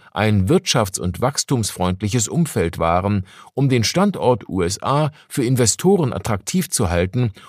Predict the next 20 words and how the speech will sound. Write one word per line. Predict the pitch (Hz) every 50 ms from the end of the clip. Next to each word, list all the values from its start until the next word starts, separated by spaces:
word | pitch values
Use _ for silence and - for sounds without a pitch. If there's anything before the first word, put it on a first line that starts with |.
| - -
oder | - 131 131 143 135 123 -
noch | - 143 175 196 - - -
attraktiver | 151 147 - 151 151 - - - 220 196 110 87 82
zu | - - - 151
machen. | 135 95 85 - - 50 - - _ _ _ _ _ _ _ _ _ _ _ _ _ _ _ _ _ _ - 80
Sein | 87 92 90 78 71 73
Ziel, | - - - 127 127 127 127 123 101 - _ _
Make | - - 98 131 175 196 - - -
America | 113 104 104 120 147 165 147 127 101 - 127 110
Great | 92 101 120 127 156 139 - -
Again, | 92 90 98 104 113 123 123 110 98 _ _ _ _ _ -
bedeutet | 139 135 185 190 196 - 180 143
für | - - 220
ihn | - - 135 156 165 170 160 143 - _ _ -
Wirtschaftswachstum, | - 101 156 185 185 - - 170 147 - - 107 113 113 107 - - - 127 123 123 120 101 _ _
mehr | - 82 87 80 78 73
Jobs | - 101 127 135 139 - - - - _ _ _ _ _
und | - 139 151 139
steigende | - - - 190 180 143 104 92 90 90 113 135 - -
Aktienkurse. | 127 - - - - 107 87 - - 95 80 76 80 - - - -